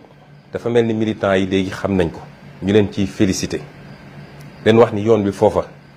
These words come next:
Waaye yemul foofu. La ñuy dëgmal dafa laaj ay moyens. Ndax ñépp xam nañ campagne lu mu doon. Bi mooy doon suñu juróom benneelu campagne bi ñu commencé politique ak léegi. Doon suñu ñetteelu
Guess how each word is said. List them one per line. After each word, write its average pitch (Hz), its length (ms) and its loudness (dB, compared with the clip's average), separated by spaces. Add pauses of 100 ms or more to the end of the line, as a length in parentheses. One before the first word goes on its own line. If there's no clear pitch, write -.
(720)
Waaye 135 220 4
yemul 147 220 4
foofu. 101 340 0 (1200)
La 117 100 4
ñuy 185 160 4
dëgmal 123 420 2 (720)
dafa 113 200 -2
laaj 123 260 4 (840)
ay 110 160 -2
moyens. 98 380 2 (840)
Ndax 95 160 -2
ñépp 127 200 0
xam 120 140 0
nañ 117 140 2
campagne 101 380 0
lu 95 60 -4
mu 95 100 -2
doon. 82 180 2 (380)
Bi 107 140 0
mooy 131 200 4
doon 123 160 4
suñu 120 360 -2
juróom 143 260 6
benneelu 110 420 2
campagne 95 400 0
bi 92 80 -6
ñu 95 100 -2
commencé 87 360 -6
politique 82 380 -8
ak 80 80 -4
léegi. 78 260 -6 (920)
Doon 131 220 6
suñu 131 220 -2
ñetteelu 151 440 2